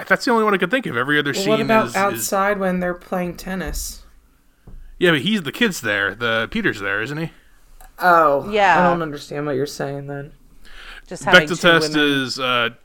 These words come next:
Speaker 1: two women, both have to be named characters, have to have a conversation, and it can't be about a man in a movie. Then it passes.
Speaker 3: <laughs>
Speaker 1: And
Speaker 2: Oh,
Speaker 1: it's,
Speaker 2: I
Speaker 1: and it's
Speaker 2: see.
Speaker 1: harder than you'd think, uh, for <laughs> a lot of movies. Um,
Speaker 3: Well, this probably does, 'cause she doesn't have,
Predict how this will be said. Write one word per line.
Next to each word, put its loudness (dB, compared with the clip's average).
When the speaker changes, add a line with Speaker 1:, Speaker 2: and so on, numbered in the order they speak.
Speaker 1:
two 0
women, 0
both -2
have -2
to -10
be -4
named -4
characters, -4
have -6
to -8
have -8
a -14
conversation, -4
and -4
it -4
can't -2
be -4
about -4
a -8
man -14
in -12
a -10
movie. -10
Then -6
it -10
passes. -4
Speaker 3:
<laughs> -2
Speaker 1:
And -6
Speaker 2:
Oh, 0
Speaker 1:
it's, -8
Speaker 2:
I -8
Speaker 1:
and 0
it's -4
Speaker 2:
see. -4
Speaker 1:
harder 6
than -2
you'd -4
think, -8
uh, -2
for -4
<laughs> -4
a 0
lot 2
of -2
movies. -8
Um, 2
Speaker 3:
Well, 4
this 4
probably 8
does, 4
'cause -2
she -6
doesn't -2
have, 2